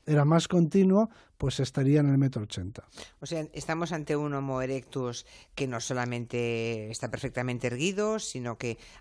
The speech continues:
Speaker 2: aumenta su estatura, aumenta el
Speaker 1: Ya son como
Speaker 2: tamaño de su
Speaker 1: nosotros.
Speaker 2: ce-, el tamaño de su cerebro, y digamos que ya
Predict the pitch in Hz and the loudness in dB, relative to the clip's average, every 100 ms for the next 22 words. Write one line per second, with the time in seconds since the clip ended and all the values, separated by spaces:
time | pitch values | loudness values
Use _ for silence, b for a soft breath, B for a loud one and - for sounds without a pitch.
0 | - 135 143 151 175 180 147 123 117 120 | -4 -2 0 0 0 0 -4 -6 -6 -10
1 | 113 - 110 185 208 214 214 - 139 139 | -10 -8 -8 -4 -2 -2 -4 -2 0 0
2 | 170 185 160 123 113 b b b - 160 | -2 -2 -4 -6 -8 b b b 2 4
3 | 160 180 151 160 151 151 147 165 156 180 | 6 4 4 6 6 6 4 4 4 4
4 | 175 - - 151 147 165 160 151 - 151 | 2 -12 -12 -8 -6 -6 -6 -8 -6 -4
5 | 196 208 226 170 160 180 190 175 175 | -2 -4 -6 -6 -4 -4 -4 -2 0